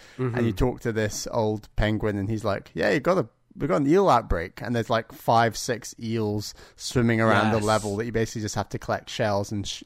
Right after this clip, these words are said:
Speaker 2: kill them all. Um, and then you get a star.
Speaker 1: Better to get the red shells for those, uh, as opposed to the green ones, 'cause they home in, of course.
Speaker 2: Oh, do you?
Speaker 1: Um,
Speaker 2: I forgot that.
Speaker 1: yeah.
Speaker 2: Yeah.
Speaker 1: Yeah.
Speaker 2: I think I
Speaker 1: Well,
Speaker 2: might
Speaker 1: I
Speaker 2: have
Speaker 1: used
Speaker 2: done
Speaker 1: that
Speaker 2: that.
Speaker 1: on the boss. There's a big fucking giant shark boss later on that I
Speaker 2: Yeah, it's like a,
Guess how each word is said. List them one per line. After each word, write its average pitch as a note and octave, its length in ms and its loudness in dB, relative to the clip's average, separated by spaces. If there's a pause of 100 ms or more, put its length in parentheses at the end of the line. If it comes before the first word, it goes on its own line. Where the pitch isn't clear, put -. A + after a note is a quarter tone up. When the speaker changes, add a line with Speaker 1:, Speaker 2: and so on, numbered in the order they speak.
Speaker 2:
kill A#2 200 -2
them G2+ 180 -6
all. F#2+ 240 -8 (440)
Um, G2 280 -2
and G#2+ 100 -6
then G#2+ 160 -2
you A#2 60 -4
get B2 120 -2
a - 40 -6
star. - 320 -10
Speaker 1:
Better D3+ 240 4
to D3 80 -4
get C#3+ 180 2
the C3 100 2
red B2+ 220 2
shells A2 400 2
for - 140 -4
those, G#2 560 -2
uh, - 20 -4 (160)
as G2+ 120 -6
opposed A2+ 180 -2
to - 60 -16
the A#2 60 -6
green A2 240 -4
ones, F#2 300 -6
'cause G#2 160 -8
they F#2+ 120 -8
home G#2 260 -4
in, F2+ 220 -8 (120)
of F#2 100 -18
course. F2 400 -14
Speaker 2:
Oh, C#3+ 200 -4
do G3 100 -8
you? G3+ 120 -6
Speaker 1:
Um, F2+ 220 -8
Speaker 2:
I A2+ 60 -12
forgot - 400 -12
that. - 140 -8
Speaker 1:
yeah. C3 100 0
Speaker 2:
Yeah. G#2 260 0 (280)
Speaker 1:
Yeah. B2+ 140 -2
Speaker 2:
I A#2 40 2
think G#2 120 0
I - 20 -2
Speaker 1:
Well, C#3+ 120 6
Speaker 2:
might D#3+ 60 4
Speaker 1:
I D#3+ 40 6
Speaker 2:
have E3 100 2
Speaker 1:
used A3+ 160 4
Speaker 2:
done A#3 80 10
Speaker 1:
that F#3+ 60 6
Speaker 2:
that. F#3 40 8
Speaker 1:
on F#3+ 120 6
the D#3+ 80 6
boss. C#3+ 320 6
There's C#3+ 180 2
a C#3+ 60 4
big C3 360 2
fucking D3 480 -2
giant B2 560 2
shark B2+ 460 0
boss A2 260 -2
later A#2+ 360 -2
on A2 260 2
that G#2 120 -6
I A2+ 120 0
Speaker 2:
Yeah, E3 380 4
it's C#3 200 2
like D#3 220 4
a, C#3 140 8